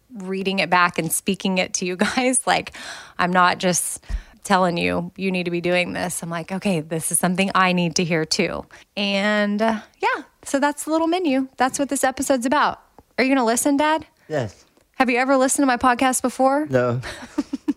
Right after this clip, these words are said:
Speaker 1: So not only do I have you on for the first time, but now I have a brand new listener.
Speaker 2: Yes, you do.
Speaker 1: Can we get out your phone and subscribe you?
Speaker 2: It's in the, uh,
Speaker 1: Okay. Well, we'll get your phone. We'll go to your pod. You'll subscribe,
Speaker 2: Yeah.
Speaker 1: which is great 'cause I'll have a new subscriber,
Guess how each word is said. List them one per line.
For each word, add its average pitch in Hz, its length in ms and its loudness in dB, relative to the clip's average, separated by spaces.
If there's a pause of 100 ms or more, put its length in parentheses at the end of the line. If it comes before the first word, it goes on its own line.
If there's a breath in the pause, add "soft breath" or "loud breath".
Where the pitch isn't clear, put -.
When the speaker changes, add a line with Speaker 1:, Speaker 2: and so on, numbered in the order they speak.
(720 loud breath)
Speaker 1:
So 254 200 0
not 269 240 4
only 302 320 2
do 233 100 2
I 220 120 4
have 233 200 2
you 240 140 4
on 240 160 2
for 208 100 0
the 190 60 2
first 180 320 0
time, 190 160 2
but 190 100 0
now 226 220 4
I 233 80 2
have 214 160 2
a 180 40 2
brand 233 360 4
new 233 160 2
listener. - 480 0 (160)
Speaker 2:
Yes, 123 320 2
you 123 100 4
do. 127 260 4
Speaker 1:
Can 240 180 0
we 247 100 2
get 226 180 2
out 233 180 4
your 220 100 0
phone 214 440 2
and 208 140 2
subscribe 196 580 2
you? 226 420 2
Speaker 2:
It's 131 220 -12
in 127 160 -8
the, 113 880 -6
uh, 208 60 4
Speaker 1:
Okay. - 400 0
Well, 208 100 2
we'll 220 140 2
get 214 160 2
your 294 160 0
phone. 220 420 2
We'll 196 80 2
go 190 100 2
to 185 80 0
your 208 100 0
pod. 190 240 0 (300)
You'll 190 120 2
subscribe, 180 640 2
Speaker 2:
Yeah. 104 40 0
Speaker 1:
which 190 160 2
is 185 120 0
great 175 280 2
'cause 185 120 0
I'll 175 80 6
have 180 160 2
a 180 60 4
new 175 180 0
subscriber, 175 720 0